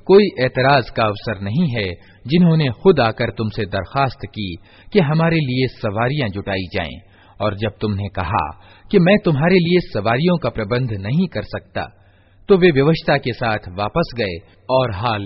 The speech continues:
ये था कि उनकी आंखों से आंसू बह रहे थे और उन्हें इस बात का बड़ा गम था कि उन्हें अपने खर्च पर जिहाद में सम्मिलित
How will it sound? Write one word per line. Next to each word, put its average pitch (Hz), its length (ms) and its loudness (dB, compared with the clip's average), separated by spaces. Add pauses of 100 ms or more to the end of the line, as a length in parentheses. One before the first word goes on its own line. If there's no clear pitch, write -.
ये 175 240 -2
था 87 240 -8 (480)
कि 226 80 2
उनकी 208 400 2
आंखों 160 400 0
से 208 80 2 (160)
आंसू 170 380 0
बह 117 160 0
रहे 127 320 0
थे 110 160 -2 (540)
और 117 200 4 (120)
उन्हें 135 220 2
इस 107 280 -2
बात 110 380 0
का 98 60 -2 (220)
बड़ा 139 220 0 (160)
गम 135 200 0 (100)
था 87 200 -6 (380)
कि 165 80 0 (100)
उन्हें 147 300 2
अपने 110 260 -2 (120)
खर्च 110 300 -4 (100)
पर 90 180 -4 (320)
जिहाद 135 400 4
में 113 120 0
सम्मिलित 110 460 -2